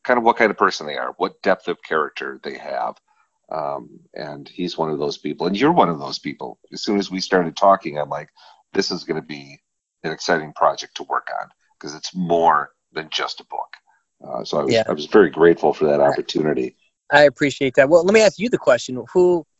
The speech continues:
Speaker 2: who inspires you, and who would you co-author with somebody?
Speaker 1: Oh, you can't throw that at me. I have no time to prep.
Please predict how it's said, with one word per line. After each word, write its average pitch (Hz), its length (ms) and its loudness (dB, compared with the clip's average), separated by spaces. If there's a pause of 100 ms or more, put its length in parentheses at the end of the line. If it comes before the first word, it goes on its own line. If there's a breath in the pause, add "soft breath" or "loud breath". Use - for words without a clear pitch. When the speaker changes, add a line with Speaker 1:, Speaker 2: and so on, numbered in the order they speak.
(160)
Speaker 2:
who 190 100 2
inspires 156 560 2
you, 165 120 -4
and 143 80 -8
who 143 140 -4
would 131 180 -6
you 165 240 -4
co-author 117 640 0 (180)
with 117 100 -8
somebody? 113 460 -2 (960 loud breath)
Speaker 1:
Oh, 135 520 10
you 98 240 0 (240)
can't 143 280 4
throw 117 180 8
that 113 180 6
at 104 80 -2
me. 127 320 2
I 117 80 6
have 107 240 2
no 127 180 2
time 104 300 0
to 95 80 -6
prep. 87 260 2